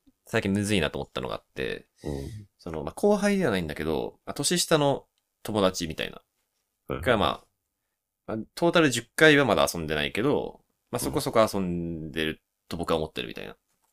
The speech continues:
Speaker 2: うんうんうん。
Speaker 1: けど、ここ、結構久々、三、四、半年ぶりぐらいかな。で、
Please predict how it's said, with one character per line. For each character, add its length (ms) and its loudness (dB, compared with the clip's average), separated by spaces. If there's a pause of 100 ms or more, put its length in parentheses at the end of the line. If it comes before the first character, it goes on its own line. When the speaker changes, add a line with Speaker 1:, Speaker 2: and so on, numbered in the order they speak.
(160)
Speaker 2:
う 60 2
ん 40 4
う 40 0 (120)
ん 80 -8 (100)
う 40 -10
ん。 200 -16
Speaker 1:
け 80 2
ど、 100 2
こ 100 -6
こ、 300 2 (360)
結 100 -14
構 100 -6
久 160 -4
々、 180 -14 (260)
三、 420 -2
四、 280 -2
半 220 -2
年 160 -2
ぶ 80 0
り 40 2
ぐ 60 2
ら 60 0
い 40 -8
か 60 -4
な。 160 -10 (320)
で、 240 -14